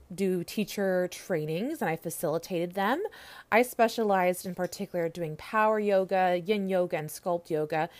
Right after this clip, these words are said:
Yin yoga was my jam, though. I'm all about them props and blocks, honey, and learning to be with yourself as you are in that moment. So that's definitely one of my top things. You may hear my puppy <laughs> in the background. My undergrad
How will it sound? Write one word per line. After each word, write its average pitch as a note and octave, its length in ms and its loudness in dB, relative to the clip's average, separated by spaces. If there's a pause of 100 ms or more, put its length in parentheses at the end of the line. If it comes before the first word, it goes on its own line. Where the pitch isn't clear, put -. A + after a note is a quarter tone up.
(240)
Yin A#3 240 4
yoga G3 300 4
was F3 200 4
my D3+ 200 -2
jam, F#3 720 0
though. G3 200 6
I'm D#3+ 140 -2 (100)
all A3 280 4
about G#3+ 300 2
them G#3+ 140 -4
props G3 380 -2
and F3+ 140 -6
blocks, F3 320 -2
honey, D#3+ 360 -6 (480)
and F#3 120 0
learning F3+ 280 2
to F3+ 80 -2
be F3+ 380 0
with F3 360 2
yourself D#3 580 0 (240)
as D3+ 280 0
you D#3+ 140 -2
are D#3+ 180 0
in D3 100 -4
that D3 180 -6
moment. - 500 -8
So - 320 -12 (720)
that's F3+ 260 0
definitely G3 360 2
one F#3+ 160 2
of F#3 80 -2
my E3+ 260 0 (340)
top - 340 -2
things. D#3 360 -6
You F3 60 -6
may D#3+ 100 -4
hear D#3 140 -10
my D#3+ 100 -6
puppy F3+ 340 -6
<laughs> - 20 -6
in G3 40 -8
the G3+ 80 -10
background. G#3 520 -10 (1500)
My G#3 200 2
undergrad G#3+ 680 4